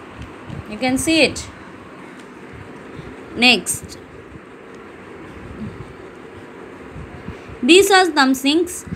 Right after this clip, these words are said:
which can roll and some which can slide. There are things which both roll and slide. Here you can see some boys, they were playing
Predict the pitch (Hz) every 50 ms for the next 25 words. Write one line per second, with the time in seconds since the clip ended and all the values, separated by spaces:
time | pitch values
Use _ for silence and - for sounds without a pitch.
0 | - - - - - - - - 233 247 294 269 - - 339 294 269 247 240 240
1 | 247 277 359 359 - - - 240 240 254 247 - 285 285 302 269 240 - - 262
2 | 247 247 - - 226 208 202 175 - - - - - - - - 262 285 320 330
3 | 359 370 339 - 302 302 320 330 311 - - - - - 208 208 254 285 262 -
4 | - - - - - - - - - 190 214 277 311 349 392 392 - - - -
5 | 220 208 247 262 294 302 - 226 220 247 240 - - 240 220 202 185 180 - -
6 | - - - - - - 302 311 339 370 370 349 330 - 294 277 269 262 - 302
7 | 311 320 311 - 247 214 220 269 320 - - - - - - 202 220 240 262 269
8 | 262 - 254 226 202 202 196 - 214 208 214 233 269 349 440